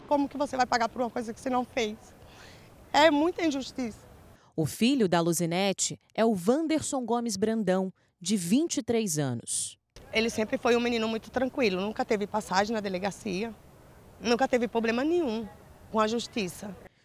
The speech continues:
Speaker 2: De acordo com as investigações, por volta das quatro e quarenta e cinco da tarde do dia vinte e um de novembro do ano passado, quatro criminosos roubaram um carro. Para os policiais,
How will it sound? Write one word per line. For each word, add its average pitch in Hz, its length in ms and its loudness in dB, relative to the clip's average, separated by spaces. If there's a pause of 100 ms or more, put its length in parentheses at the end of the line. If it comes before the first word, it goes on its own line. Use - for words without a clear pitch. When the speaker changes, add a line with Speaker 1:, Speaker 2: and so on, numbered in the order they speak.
(120)
Speaker 2:
De 165 120 2
acordo 285 400 4
com 277 140 0
as 214 200 0
investigações, 214 960 0
por 165 160 2
volta 180 320 2
das 190 280 2
quatro 262 420 2
e 247 60 0
quarenta 233 400 0
e 190 60 0
cinco 277 500 -2
da 170 140 2
tarde 180 500 2
do 156 120 -2
dia 202 300 0
vinte 226 440 -4
e 214 60 -2
um 302 180 -2
de 247 120 0
novembro 156 540 0
do 175 160 4
ano 277 180 2
passado, 185 680 2 (500)
quatro 269 460 2
criminosos 196 800 0
roubaram 175 480 2
um 185 80 -6
carro. 156 480 2 (640)
Para 165 240 4
os 160 100 2
policiais, 156 840 0